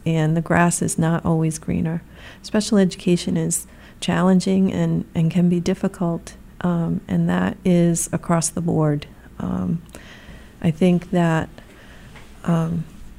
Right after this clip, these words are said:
parents just need to understand their rights, um, follow their instinct if they feel like something is not right. If they feel like something's happening and the,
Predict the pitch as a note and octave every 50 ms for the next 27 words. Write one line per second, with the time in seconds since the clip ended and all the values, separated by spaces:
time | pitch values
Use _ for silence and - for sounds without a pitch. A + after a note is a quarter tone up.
0 | - - - G3 F#3 F#3 F3+ F#3 G#3+ - - - - - F#3 F3 - - G3 F#3
1 | F#3 F#3 F3 - - - F3+ F3 E3+ D#3+ - - F3 F3 E3 E3 D#3+ D#3 D#3 D#3+
2 | E3 F#3+ A#3+ C#4+ - - - - - - - - - - - - - - - -
3 | - - - - - E3 D#3+ D#3+ D#3+ E3 E3+ E3 E3 E3 - - - - - -
4 | - - - - - - - - F3+ F3+ F#3 F#3+ F3+ F3 F3 - - F#3 F#3 F#3+
5 | - - - G#3 G3+ G3+ - F3 - - E3+ E3 D#3 - F#3+ F3+ F3+ F3+ F3+ F3+
6 | F3 - F3+ E3+ E3+ - F3+ E3+ E3+ E3 D#3+ D#3 - E3+ E3 E3 E3 E3 E3 E3+
7 | - - - - - - - - - - - - - - - - - - - -
8 | - - E3 E3 D#3 D#3 D3+ C3 - - - - - F3+ - - - - - -
9 | - E3+ - - E3+ E3 - - A3 G#3 G3 F#3+ F#3 - - G3+ G3+ G3+ G#3+ G#3
10 | G3 F#3 - - F3 - F#3 E3 E3 E3 E3 D#3+ - - F3+ - - - D#3